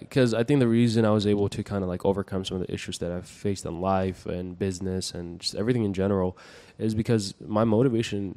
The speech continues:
when I got into entrepreneurship and, you know, trying to make money is not to just make money. Obviously, you know, I'm not gonna sit here and say I don't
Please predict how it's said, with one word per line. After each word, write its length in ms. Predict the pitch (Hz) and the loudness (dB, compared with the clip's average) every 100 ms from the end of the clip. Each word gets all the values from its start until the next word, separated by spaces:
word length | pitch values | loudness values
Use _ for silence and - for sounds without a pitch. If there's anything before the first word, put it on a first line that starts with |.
| - | -8
when 200 | - 98 | -4 -2
I 80 | 98 | -2
got 160 | 98 | -4
into 140 | 95 90 | -4 -4
entrepreneurship 640 | 92 - 95 92 90 90 | -6 -6 -6 -6 -8 -8
and, 260 | 90 90 - | -10 -12 -12
you 100 | 90 | -12
know, 40 | |
trying 200 | 85 92 | -10 -10
to 40 | 90 | -10
make 160 | - | -4
money 280 | 101 95 90 | -2 -2 -4
is 180 | 87 95 | -6 -4
not 240 | 101 123 | -4 -4
to 340 | - 95 87 - - | -6 -6 -6 -10 -10
just 160 | 101 95 | -8 -6
make 140 | 92 | -4
money. 100 | 87 | -2
Obviously, 500 | 87 92 82 82 85 _ - | 0 -2 -4 -8 -10 _ -14
you 60 | |
know, 80 | 92 | -10
I'm 60 | 85 | -8
not 120 | 82 | -8
gonna 240 | 82 87 - | -8 -8 -6
sit 240 | - 98 | -4 -2
here 180 | 90 85 | -4 -6
and 100 | 87 | -6
say 200 | 95 90 | -6 -6
I 40 | |
don't 240 | 85 85 | -6 -8